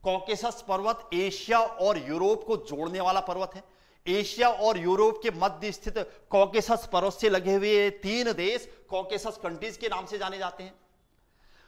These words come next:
उन्नीस सौ इक्यानवे में सोवियत संघ के विघटन के बाद ये तीनों देश स्वतंत्र हो गए थे और तब से लेकर अब तक ये अपना पृथक अस्तित्व रखते हैं। इसमें पहला देश है जॉर्जिया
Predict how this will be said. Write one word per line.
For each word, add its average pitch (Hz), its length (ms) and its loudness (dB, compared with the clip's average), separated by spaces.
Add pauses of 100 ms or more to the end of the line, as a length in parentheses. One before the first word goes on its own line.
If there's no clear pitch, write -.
उन्नीस 233 400 -6
सौ 254 80 2
इक्यानवे 202 460 0
में 226 180 -6
सोवियत 208 440 -4
संघ 196 340 -8
के 214 140 -2
विघटन 151 400 -4
के 202 140 -4
बाद 190 640 0
ये 208 120 -2
तीनों 214 420 -8
देश 190 200 -4
स्वतंत्र 185 480 -8
हो 175 120 -6
गए 196 160 -6
थे 196 140 -12 (560)
और - 300 -6
तब 220 100 -6
से 226 180 -4
लेकर 185 280 -6 (160)
अब 185 260 -6
तक - 300 -10
ये 190 120 -4
अपना 202 360 -6
पृथक 185 420 -10
अस्तित्व 185 400 -10
रखते 143 280 -10
हैं। 101 180 -20 (1000)
इसमें 233 460 -8
पहला 208 280 -2
देश 226 260 -4
है 208 100 -8
जॉर्जिया 165 440 -4